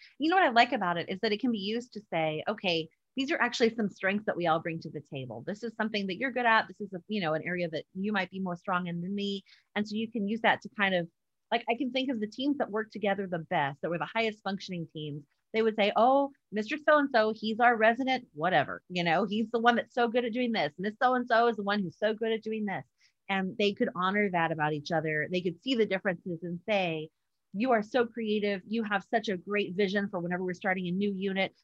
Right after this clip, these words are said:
but you, Mister So-and-so, are great at creating a test that's aligned to the standards."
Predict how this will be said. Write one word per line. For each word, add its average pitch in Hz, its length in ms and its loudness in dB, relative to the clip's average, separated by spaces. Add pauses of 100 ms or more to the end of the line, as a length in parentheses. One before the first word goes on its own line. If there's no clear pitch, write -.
(140)
but 170 120 0
you, 214 440 0
Mister 185 320 -2
So-and-so, 180 340 -2
are 175 120 4
great 196 340 0
at 180 100 -8
creating 175 380 -2
a 156 40 -2 (120)
test 180 240 0
that's 160 160 -6
aligned 160 360 0
to 165 60 -6
the 143 180 -10
standards." 139 340 -8